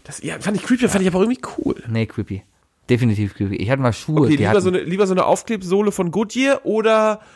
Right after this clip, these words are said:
Speaker 1: oder, äh, Zehenschuhe?
Speaker 2: Zehenschuhe.
Speaker 1: Oh, nee.
Speaker 2: Voll gemütlich.
Speaker 1: Dann lieber, dann.
Speaker 2: Voll
Speaker 1: Hast du
Speaker 2: gemütlich.
Speaker 1: welche?
Speaker 2: Nein. Die, die sehen aber schon geil gemütlich aus. Wenn ich mir manchmal denke, boah, du gehst jetzt heute, keine Ahnung, fünf Kilometer wandern,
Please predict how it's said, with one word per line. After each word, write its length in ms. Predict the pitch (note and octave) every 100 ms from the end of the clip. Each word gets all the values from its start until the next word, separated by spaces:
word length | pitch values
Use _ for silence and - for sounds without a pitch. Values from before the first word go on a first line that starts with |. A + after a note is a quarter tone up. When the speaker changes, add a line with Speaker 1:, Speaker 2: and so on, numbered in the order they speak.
| -
Speaker 1:
oder, 920 | - F3+ F3+ F3+ F3+ - E3 E3 E3 D#3+
äh, 40 | - _ _ _
Zehenschuhe? 680 | - - F3 C#3+ - A2+ F#2+ _ _ _ _ _ _ _
Speaker 2:
Zehenschuhe. 500 | - G#2 G2+ G#2+ G#2+ - -
Speaker 1:
Oh, 320 | - D#3 C3+ D#2
nee. 240 | - - -
Speaker 2:
Voll 200 | - G2+
gemütlich. 360 | G2 G2+ A#2+ F#2+
Speaker 1:
Dann 100 | B2
lieber, 260 | A#2+ A2 A2+
dann. 240 | - C2+
Speaker 2:
Voll 320 | - - A#2 B2+
Speaker 1:
Hast 140 | A#2
du 100 | A#2 G#3
Speaker 2:
gemütlich. 240 | A3+ F#3
Speaker 1:
welche? 160 | C#4+ C#4+
Speaker 2:
Nein. 340 | F#2+ G#2+ G2 G2 _ _ C#3+
Die, 220 | A#2+ G#2
die 100 | G#2+
sehen 260 | A2 F#3+ E3+
aber 140 | D#3+
schon 140 | D#3+ D3
geil 180 | C3+
gemütlich 400 | D3+ C#3+ C#3 A#2+
aus. 320 | - D#3+ - - - -
Wenn 100 | -
ich 60 | B2+
mir 80 |
manchmal 300 | C#3 D#3 D#3
denke, 220 | C3 D#3 C3+
boah, 180 | B2 A#2+
du 80 |
gehst 220 | A2 C#3 C#3
jetzt 120 | -
heute, 260 | B2+ B2 A#2
keine 200 | B2+ B2+
Ahnung, 200 | A#2+ G2
fünf 180 | C#3
Kilometer 340 | - C3+ B2 A#2
wandern, 360 | A#2+ A2+ B2